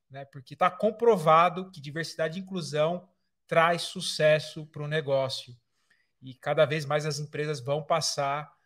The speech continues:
a aderir. Isso é que esperamos. <laughs> Muito obrigado, insiders. E antes da gente ir embora, eu queria deixar as redes sociais pra vocês seguirem a gente.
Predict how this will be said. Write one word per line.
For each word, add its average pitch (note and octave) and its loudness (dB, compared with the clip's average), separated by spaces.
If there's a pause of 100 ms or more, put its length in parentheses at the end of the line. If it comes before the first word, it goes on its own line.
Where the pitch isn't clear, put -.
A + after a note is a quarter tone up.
(320)
a C3+ -2
aderir. D3+ -4
Isso F#3 -2
é F#3 -4
que G3 -6
esperamos. E3 2 (240)
<laughs> - -20
Muito F#3+ 0
obrigado, F#3+ 4 (160)
insiders. G3 -2 (220)
E C#3+ -6
antes F#3 -4
da F#3 -4
gente F#3 -4
ir F3+ -4
embora, D#3+ 2
eu F3+ 0
queria F3 -8
deixar E3 -4
as D3+ -6
redes D#3 -8
sociais D3+ -6
pra - -12
vocês C#3+ -8
seguirem E3+ -4
a F3+ 0
gente. D#3 -10